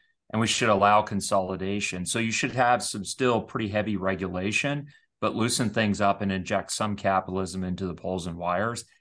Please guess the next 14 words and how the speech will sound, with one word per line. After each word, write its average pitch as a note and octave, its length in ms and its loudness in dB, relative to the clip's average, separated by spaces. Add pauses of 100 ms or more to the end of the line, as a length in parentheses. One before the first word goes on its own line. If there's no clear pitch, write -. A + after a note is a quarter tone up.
(180)
And G#2 100 2
then G2 160 4
generation A2 680 2
of F2 120 -2
all G2 220 2
centralized G#2 760 2
and F#2 120 -4
decentralized A2 1000 0
and, E2+ 240 -8 (300)
and F#2+ 140 0
service, G#2+ 840 2
um, F#2+ 440 0 (100)
and G2 180 -4
customers, G2 720 0